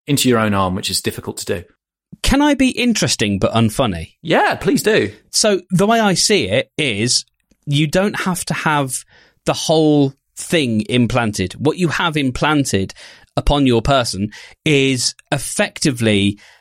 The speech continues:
Speaker 2: the socket, the
Speaker 1: Sockets.
Speaker 2: sort of attachment, and
Speaker 1: Right.
Speaker 2: then you fit the device around it. And so as long as the socket can, 'cause, you know,
Speaker 1: Right.
Speaker 2: all it needs to do is maybe send some bio, uh, signals back and forth,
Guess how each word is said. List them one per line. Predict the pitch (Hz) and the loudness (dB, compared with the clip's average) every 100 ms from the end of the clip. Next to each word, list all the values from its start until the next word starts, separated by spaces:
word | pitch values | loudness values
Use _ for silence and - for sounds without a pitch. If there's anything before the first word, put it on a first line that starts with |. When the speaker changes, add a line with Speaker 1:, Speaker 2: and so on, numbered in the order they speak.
| - | -10
Speaker 2:
the | 120 131 127 120 120 120 - | 0 2 4 4 4 0 -2
socket, | - - 151 - 156 - | -2 0 -2 -2 -2 -2
the | - | -6
Speaker 1:
Sockets. | - - | -2 0
Speaker 2:
sort | - 143 | 2 2
of | 123 | 2
attachment, | 123 - 156 - 139 131 - - _ _ _ _ - - - 104 | 0 0 -2 -2 0 0 -2 -10 _ _ _ _ -20 -18 -14 -4
and | 143 | -2
Speaker 1:
Right. | 135 | 2
Speaker 2:
then | 143 151 139 | 2 2 2
you | 131 | 2
fit | - 160 - | 0 -2 0
the | 135 | 0
device | 127 127 127 - | 0 2 2 0
around | 120 135 110 | 2 2 2
it. | 104 | 0
And | 117 - | 0 2
so | 143 127 123 - - - | 2 2 0 -4 -18 -2
as | 139 135 | 0 2
long | 185 | 2
as | 214 170 | 0 0
the | - | 0
socket | - 185 - 123 98 | 0 0 0 -4 0
can, | 147 135 | 0 0
'cause, | - 202 - | 0 -2 -2
you | 113 127 135 | -4 -2 0
know, | 156 | 0
Speaker 1:
Right. | 143 | 2
Speaker 2:
all | 220 | 2
it | 185 | 2
needs | 175 156 | 0 0
to | 151 | 2
do | 139 | 2
is | 139 | 4
maybe | 156 151 135 | 2 2 0
send | 127 - 143 135 | 0 0 2 2
some | - 127 117 | 2 2 2
bio, | 113 117 123 117 117 117 110 - | 2 2 2 4 4 2 -2 -4
uh, | 117 110 110 | 0 0 0
signals | - - 113 117 113 110 | 0 0 0 2 2 2
back | 117 110 - | -2 -2 0
and | 110 | 0
forth, | - 110 107 110 107 | 2 2 4 2 0